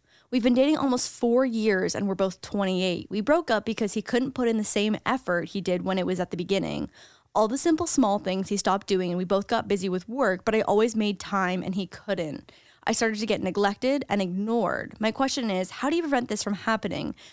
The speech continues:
How do people married for, like, fifty years keep going and I can't even make, and I can't even make it half a decade? I'm still broken over this mutual decision to break up because I think it's actually worse than if either of us got, because I think it's actually worse than if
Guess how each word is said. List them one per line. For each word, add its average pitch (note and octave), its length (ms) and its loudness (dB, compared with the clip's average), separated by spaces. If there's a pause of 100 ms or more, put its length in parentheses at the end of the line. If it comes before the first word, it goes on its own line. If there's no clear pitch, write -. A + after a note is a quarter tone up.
(140)
How A#3+ 160 4
do C4 80 2
people B3 240 2
married A3 480 2
for, G3+ 80 -4
like, F#3 160 0
fifty - 400 -4
years A#3+ 300 0
keep G#3+ 200 -4
going F#3 320 2
and F#3 80 0
I F#3 120 0
can't - 80 -8
even G3+ 160 0
make, E3+ 240 -2 (160)
and G3 160 0
I G3+ 120 2
can't C4 220 0
even B3+ 200 2
make F3 180 -2
it F3+ 80 0 (100)
half - 160 -2
a E3+ 40 -6
decade? - 600 -4 (300)
I'm A3+ 120 2
still C#4+ 200 2
broken G#3 460 0
over F#3+ 200 -2
this F3+ 180 -4
mutual G3 300 -4
decision F#3+ 460 -2
to F#3 80 -2
break F3+ 260 -2
up F3 240 0
because F#3+ 220 -4
I G3 100 0
think A3 240 -2
it's A#3+ 140 -6
actually F#3 320 -2
worse A3+ 380 0
than G3 120 -2
if G3 140 -6
either G3+ 260 -2
of F#3+ 80 -2
us F#3 160 -2
got, - 220 -2 (720)
because B3 220 0
I A#3+ 100 2
think C4+ 180 2
it's D4+ 200 -2
actually G#3 340 0
worse G3 340 0
than G3+ 120 2
if G3+ 100 -2